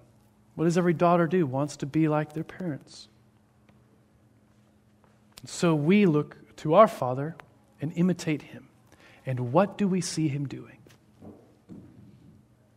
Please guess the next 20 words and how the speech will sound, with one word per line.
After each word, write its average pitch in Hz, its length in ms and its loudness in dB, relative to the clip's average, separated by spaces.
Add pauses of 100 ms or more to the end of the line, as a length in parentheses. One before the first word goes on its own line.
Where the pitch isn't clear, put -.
(1300)
He - 360 0
makes 135 480 0
his 151 200 -2
sun 170 320 6
rise 180 380 8
on 185 140 6
the 196 100 6
evil 202 340 8
and 208 140 6
the 208 60 6
good 226 320 6
and 156 160 2
sends 190 420 0
rain 180 480 6
on 170 200 2
the 180 100 2
just 175 560 2
and 185 160 4
the 196 120 2 (120)
unjust. 185 760 2